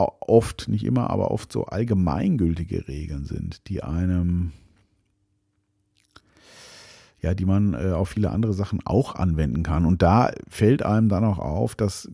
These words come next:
also Krieg und Kampf, das gehört zur menschlichen Natur. Und wie oft sind wir im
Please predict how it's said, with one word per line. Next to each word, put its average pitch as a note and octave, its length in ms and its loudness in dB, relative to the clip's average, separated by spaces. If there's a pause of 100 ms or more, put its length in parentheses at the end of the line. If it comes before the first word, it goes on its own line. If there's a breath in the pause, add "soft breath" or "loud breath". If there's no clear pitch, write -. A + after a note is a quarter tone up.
also F#2+ 240 -4
Krieg C3+ 420 -8
und G#2 180 -2
Kampf, A#2 480 -4 (460)
das - 220 -4
gehört G2 480 -2
zur G#2 140 0
menschlichen G#2+ 520 0
Natur. G2+ 380 0
Und F#2 180 2
wie B2+ 160 0
oft - 300 0
sind C3+ 280 0
wir G2 240 2
im F#2+ 140 0